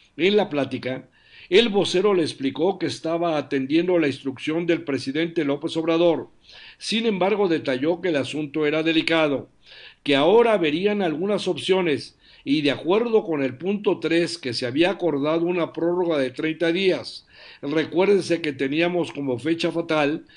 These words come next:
el pasado sábado veintiocho de noviembre. Seis, no existe ningún oficio que avale la nueva prórroga. Sin embargo, en conversación privada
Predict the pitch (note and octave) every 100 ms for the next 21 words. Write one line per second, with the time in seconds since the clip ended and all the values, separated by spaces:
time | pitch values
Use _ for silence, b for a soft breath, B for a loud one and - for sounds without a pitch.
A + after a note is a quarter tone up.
0 | B - E3 C#3+ C#3 B2+ D#3+ E3 E3 -
1 | D3+ D3+ D3+ D3 C#3+ B2+ C#3 C3 B2+ C#3+
2 | C#3+ D3 D3+ D3+ C#3 C3 A2 - _ _
3 | b b - - F#3 F3+ C3+ - B B
4 | B B C3+ D#3+ G3+ A#3+ C#3+ - A3 F#3+
5 | A3 G3 D3+ C#3+ G3 E3+ B2 C#3+ A#2 F3
6 | F3+ - C3+ D3 F#3 F3 D3 C#3 D#3 D#3
7 | D#3 F3 F#3 F3 C#3+ A2+ - _ B B
8 | - - A#3 B3 G#3 G3+ E3 B2+ G2+ -
9 | B B C#3 E3 E3 D#3+ D3 C3+ B2+ A#2
10 | F#3 A3 G#3 G3 D#3 E3+ D3+ C3+ G#2+